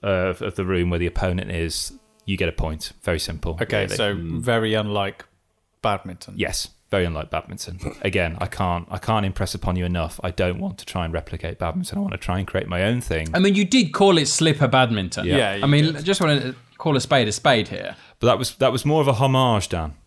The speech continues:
Speaker 4: I see.
Speaker 2: With influences from.
Speaker 1: Yeah, that's it, yeah. Uh, but th-, th-, that's it. We're at the stage now where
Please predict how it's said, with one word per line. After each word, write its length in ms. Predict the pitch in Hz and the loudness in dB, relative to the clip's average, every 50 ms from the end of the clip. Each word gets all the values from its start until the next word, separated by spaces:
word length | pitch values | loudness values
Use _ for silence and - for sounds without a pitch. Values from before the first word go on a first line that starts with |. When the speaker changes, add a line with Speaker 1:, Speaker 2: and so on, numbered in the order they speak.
| _ - | _ -20
Speaker 4:
I 60 | - | -18
see. 300 | - - - 98 98 - - - _ - | -16 -14 -10 -10 -10 -10 -12 -14 _ -2
Speaker 2:
With 200 | 143 139 139 135 | 2 2 4 4
influences 600 | 139 139 131 - 139 135 131 135 - - 120 107 | 2 2 2 2 0 0 0 0 -2 -4 -4 -4
from. 360 | - - 113 101 95 92 92 - _ _ - | -4 -2 -2 -2 -2 -4 -6 -12 _ _ -2
Speaker 1:
Yeah, 180 | 113 107 - - - | -2 -2 -2 -2 -2
that's 240 | 131 127 - - - | -2 -2 -2 -2 -4
it, 100 | 85 - | -4 -4
yeah. 240 | 90 85 82 80 - _ _ _ _ - | -2 -4 -4 -6 -8 _ _ _ _ -4
Uh, 340 | 92 90 90 90 87 87 - - - - - - - - | -2 0 0 0 0 -2 -4 -6 -12 -20 -20 -20 -8 -2
but 200 | - 127 - - | -2 -2 -2 -4
th-, 120 | - - - - | -8 -12 -10 -8
th-, 120 | - 139 | -6 -4
that's 260 | - 135 117 - - 117 | -2 -2 -2 0 0 2
it. 100 | 104 82 90 98 | 2 2 2 2
We're 140 | 107 117 123 | 2 0 0
at 60 | - | 0
the 60 | - - | -2 -2
stage 380 | - - 120 107 101 92 - | 0 2 2 4 2 2 0
now 340 | 98 90 87 85 85 85 85 | 0 0 2 2 0 0 -2
where 480 | 82 87 92 87 87 85 85 87 - | -2 0 2 2 4 4 2 0 -2